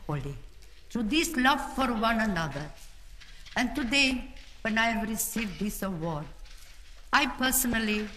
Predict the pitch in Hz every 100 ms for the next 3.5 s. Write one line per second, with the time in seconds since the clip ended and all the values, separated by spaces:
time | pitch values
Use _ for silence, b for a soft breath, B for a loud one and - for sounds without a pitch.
0 | - 175 185 190 185 - 190 185 156 147
1 | 135 135 - - - - - - - -
2 | - - - - - - - - - -
3 | 247 262 - 233 254